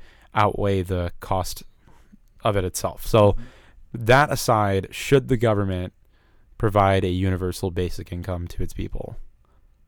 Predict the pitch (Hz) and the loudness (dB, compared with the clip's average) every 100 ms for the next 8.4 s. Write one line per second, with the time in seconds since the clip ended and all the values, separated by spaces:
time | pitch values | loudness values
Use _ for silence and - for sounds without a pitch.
0 | - 98 87 - 101 - 95 - - 107 | -18 -14 -12 -12 -12 -8 -8 -8 -12 -6
1 | 104 - - - _ - - - - - | -6 -6 -14 -18 _ -12 -12 -14 -20 -10
2 | 98 131 185 160 - 120 151 113 101 87 | 0 2 2 0 0 2 2 2 -2 -4
3 | 107 - 113 101 87 80 101 101 - 76 | -8 -4 -4 -4 -8 -10 -8 -6 -6 -8
4 | - 98 90 - - 113 147 143 113 113 | -6 -4 -4 -8 -12 -8 -6 -4 -4 -4
5 | 107 90 85 104 92 - - 92 73 - | -6 -8 -14 -16 -18 -16 -10 -10 -10 -16
6 | _ _ _ _ _ 101 107 104 - 107 | _ _ _ _ _ -12 -12 -12 -14 -12
7 | - 107 98 92 87 87 - - 87 87 | -12 -14 -12 -12 -10 -12 -12 -14 -14 -14
8 | 85 82 - - | -12 -12 -12 -14